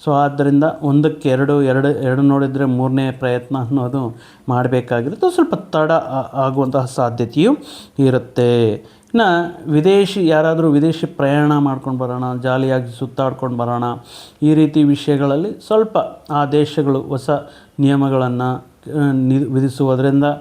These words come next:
ಈ ವಿಷಯಗಳಲ್ಲಿ ಸ್ವಲ್ಪ ಆತಂಕಗಳು ಇದ್ದರೂ ವಿದ್ಯಾ, ಉದ್ಯೋಗ, ವ್ಯಾಪಾರಾದಿ ವಿಷಯಗಳಿಗೋಸ್ಕರ ನೀವು ವಿದೇಶಿ ಪ್ರಯತ್ನ, ವಿದೇಶಿ ಯೋಗ ಅನ್ನೋದು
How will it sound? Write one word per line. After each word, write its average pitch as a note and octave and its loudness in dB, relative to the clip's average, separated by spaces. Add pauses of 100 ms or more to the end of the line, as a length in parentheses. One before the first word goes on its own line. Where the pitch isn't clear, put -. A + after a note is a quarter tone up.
(420)
ಈ D3+ 2
ವಿಷಯಗಳಲ್ಲಿ C#3 0
ಸ್ವಲ್ಪ C3 -4
ಆತಂಕಗಳು C3 -2
ಇದ್ದರೂ E3 2 (460)
ವಿದ್ಯಾ, C3+ 2
ಉದ್ಯೋಗ, C3 0
ವ್ಯಾಪಾರಾದಿ B2+ 2
ವಿಷಯಗಳಿಗೋಸ್ಕರ B2 -2 (640)
ನೀವು B2 0
ವಿದೇಶಿ D3 2
ಪ್ರಯತ್ನ, C3 -4
ವಿದೇಶಿ C3+ -2
ಯೋಗ B2 0 (600)
ಅನ್ನೋದು B2+ 0